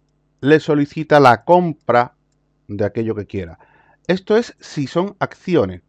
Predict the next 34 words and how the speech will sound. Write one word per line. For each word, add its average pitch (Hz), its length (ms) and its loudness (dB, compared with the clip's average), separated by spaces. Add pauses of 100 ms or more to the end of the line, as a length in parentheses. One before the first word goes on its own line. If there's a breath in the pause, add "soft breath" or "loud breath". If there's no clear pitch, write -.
Cuando 104 360 -6
actu-, 101 320 -10
estemos 147 380 -4
estudiando 135 480 -4 (320 soft breath)
opciones, 202 460 -4
ya 175 80 2
veréis 147 200 0
que 147 140 -2
no 139 260 2
acude 131 500 0
a 107 60 2
la 104 100 0
bolsa 110 300 -6
de 95 60 -4
valores, 92 320 -6
acude 127 460 -6
a 101 180 0
otro 107 240 -2
sitio. 98 460 -14 (400 soft breath)
De 90 80 -14
hecho, 95 160 -10
la 98 80 -4
bolsa 107 240 -6
de 104 80 0
valores 107 340 -2
está 113 380 -4
en 110 180 -10
New 151 140 -6
York 127 240 -2 (340 soft breath)
y, 139 380 -2
eh, 104 200 -2
los 101 140 -4
contratos, 120 760 -4
eh, 90 600 -12